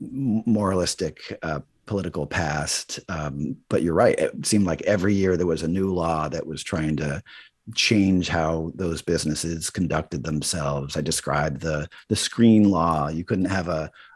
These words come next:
a screen in your front window because the cops were supposed to be able to walk past and look in and see all the drinkers without any sort of, uh, barrier to, to their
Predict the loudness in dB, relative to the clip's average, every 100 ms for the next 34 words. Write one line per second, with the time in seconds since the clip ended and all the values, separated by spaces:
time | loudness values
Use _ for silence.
0 | -10 -8 -6 0 2 4 4 2 0 -2
1 | 0 0 0 0 -4 -6 -8 -8 -10 -10
2 | -12 -6 -4 -4 -4 -6 -6 -6 -6 -6
3 | -6 -6 -4 -4 0 0 0 -2 -2 -2
4 | -6 -6 -2 -2 0 0 0 -2 -4 -4
5 | -4 -2 -4 -6 -6 -6 -4 -6 -8 -10
6 | -10 -4 -4 -2 -4 -4 -6 -8 -8 -10
7 | -14 -20 -20 -20 -12 -8 -8 -4 0 2
8 | 2 2 -2 -4 -6 -6 -6 -4 -4